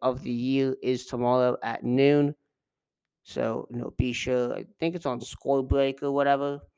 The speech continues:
Lacrossebucket dot com is where you can find that link to watch that game. We'll have, uh, have a preview of it out. We'll have a, uh, recap of that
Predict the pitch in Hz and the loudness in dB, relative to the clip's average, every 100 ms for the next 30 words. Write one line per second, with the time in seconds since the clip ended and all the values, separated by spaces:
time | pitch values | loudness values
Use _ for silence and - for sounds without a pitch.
0 | _ _ - 117 147 135 - 131 131 - | _ _ -14 0 4 4 4 0 0 0
1 | 117 - - 135 131 131 _ _ _ _ | 0 0 2 4 4 2 _ _ _ _
2 | 135 135 135 131 127 117 127 123 120 117 | 0 4 4 4 -2 -4 -2 0 0 -4
3 | - _ _ 127 120 117 - - 127 131 | -8 _ _ -4 0 0 -2 -10 -6 0
4 | 139 139 - _ _ - 127 127 127 - | 2 2 -2 _ _ -10 0 2 2 0
5 | 135 123 - 127 123 123 143 _ _ _ | -4 -2 -2 -2 -2 -4 -8 _ _ _
6 | - 131 123 120 - _ _ _ 110 - | -2 2 2 0 -10 _ _ _ -12 -4
7 | 135 143 - 160 147 139 139 131 131 131 | -2 0 0 0 0 2 2 2 2 4
8 | 131 - _ _ _ - 127 123 120 117 | 2 -2 _ _ _ -4 0 2 0 -4
9 | - _ - - - _ - 120 117 120 | -8 _ -16 -16 -20 _ -10 -8 -6 -4
10 | 135 123 135 127 123 123 120 - | -6 -4 -4 -2 -4 -4 -6 -6